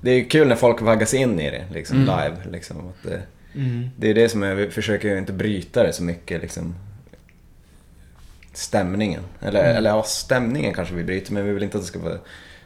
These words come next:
Speaker 1: tyst och massa jävla snack och,
Speaker 2: Mm.
Speaker 1: du vet, så här. Utan bara att
Speaker 3: Mm.
Speaker 1: man, man låter folk stå där och drömma sig bort lite grann.
Speaker 3: Ja.
Speaker 1: Kanske tänka på någonting annat. Alltså, ofta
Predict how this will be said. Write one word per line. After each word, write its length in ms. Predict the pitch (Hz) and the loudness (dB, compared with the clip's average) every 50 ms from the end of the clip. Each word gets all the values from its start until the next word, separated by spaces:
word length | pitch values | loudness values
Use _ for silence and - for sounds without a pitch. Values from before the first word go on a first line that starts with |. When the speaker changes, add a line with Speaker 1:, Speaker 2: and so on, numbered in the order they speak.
| - - - - | -20 -20 -8 -2
Speaker 1:
tyst 460 | - 131 117 - - - - - 98 | 0 0 2 0 -2 -6 -8 -6 -4
och 60 | 90 | -4
massa 220 | 95 95 - - | -4 -4 -4 -6
jävla 160 | 92 87 95 92 | -6 -6 -6 -6
snack 440 | - - - 110 107 98 95 - - - - - - _ _ - - - - | -8 -6 -2 -2 -2 -2 -4 -8 -14 -20 -20 -20 -20 _ _ -20 -20 -10 -6
och, 560 | - 71 87 90 90 - 95 - - - - 120 | -6 -4 -4 -6 -14 -16 -18 -20 -18 -12 -6 -4
Speaker 2:
Mm. 180 | 120 117 120 | -2 -2 -2
Speaker 1:
du 60 | 127 - | -2 -4
vet, 160 | 85 85 - | -4 -6 -6
så 60 | - | -8
här. 140 | - - - - - - - - - | -8 -8 -10 -12 -20 -20 -20 -18 -10
Utan 180 | - 92 92 | -6 -4 0
bara 100 | 90 87 | 0 0
att 60 | 87 - | 0 0
Speaker 3:
Mm. 60 | - 92 | -2 -2
Speaker 1:
man, 120 | - - - - - - - - - - - - - - - | -4 -4 -8 -12 -20 -18 -16 -16 -16 -16 -16 -18 -20 -16 -12
man 160 | - 98 101 | -8 -4 0
låter 300 | 110 107 107 104 - 87 | 2 2 2 0 -2 -4
folk 420 | - 101 95 92 87 85 - - - - - 52 60 - - - - - - - - - - - - - | 0 2 2 2 0 -2 -6 -10 -14 -14 -16 -16 -18 -18 -18 -20 -20 -20 -20 -20 -20 -20 -20 -20 -20 -14
stå 280 | - - - 95 92 90 | -10 -4 -2 -2 0 0
där 220 | 87 85 85 85 | -2 -2 -2 -4
och 80 | 87 87 85 85 - - - - - - - - - - - - - - - - - - - - - - - - | -4 -6 -8 -10 -14 -20 -20 -20 -20 -20 -20 -20 -20 -20 -20 -20 -20 -20 -20 -20 -20 -20 -20 -20 -20 -20 -16 -10
drömma 340 | 92 92 98 95 95 92 92 | -4 -2 0 0 0 0 -2
sig 120 | 90 90 | -2 0
bort 240 | 92 110 - - - | 0 0 0 0 -4
lite 180 | 82 82 - 82 | -10 -8 -8 -8
grann. 180 | 82 80 85 87 - - | -8 -8 -10 -10 -8 -4
Speaker 3:
Ja. 300 | 151 143 143 147 151 160 | 0 0 2 2 2 2
Speaker 1:
Kanske 180 | - 92 95 | 0 -2 -4
tänka 280 | - 107 98 92 87 87 | -2 -2 -2 -2 -2 -4
på 100 | - 95 | -4 -4
någonting 240 | 90 87 87 92 90 | -4 -2 -2 0 0
annat. 460 | 107 110 95 85 87 90 - - - - - - - - - - - - - | 2 2 0 0 -2 -6 -8 -12 -18 -20 -20 -20 -20 -20 -20 -20 -20 -10 -6
Alltså, 440 | 110 - - - 120 113 113 113 - - - - - _ - | -4 -2 0 0 0 0 0 -2 -4 -8 -18 -20 -20 _ -8
ofta 680 | - 120 110 - - - - - 131 120 113 107 - | -6 -6 -6 -6 -8 -10 -2 4 6 6 8 6 4